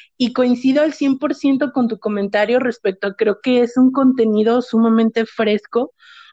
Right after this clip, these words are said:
porque a pesar de que, bueno, les vamos a dar una, una mini sinopsis. Es un chico que, que está muy involucrado en todo este comi-,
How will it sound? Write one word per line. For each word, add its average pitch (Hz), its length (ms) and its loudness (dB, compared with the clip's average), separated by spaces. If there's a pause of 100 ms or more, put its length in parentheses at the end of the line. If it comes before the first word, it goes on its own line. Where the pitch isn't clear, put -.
porque 226 280 0
a 226 100 -2
pesar 254 340 0
de 302 140 -4
que, 254 320 0
bueno, 214 260 0 (100)
les 208 340 -2
vamos 233 240 2
a 233 40 0
dar 220 100 2
una, 220 340 -2
una 214 200 2
mini 226 280 2
sinopsis. 202 640 -8 (920)
Es 196 160 -2
un 208 140 0
chico 277 460 -2 (460)
que, 196 600 -2
que 208 80 -2
está 233 180 -2
muy 247 200 4
involucrado 247 640 2
en 254 100 0
todo 233 140 0
este 233 220 -4
comi-, 214 360 -4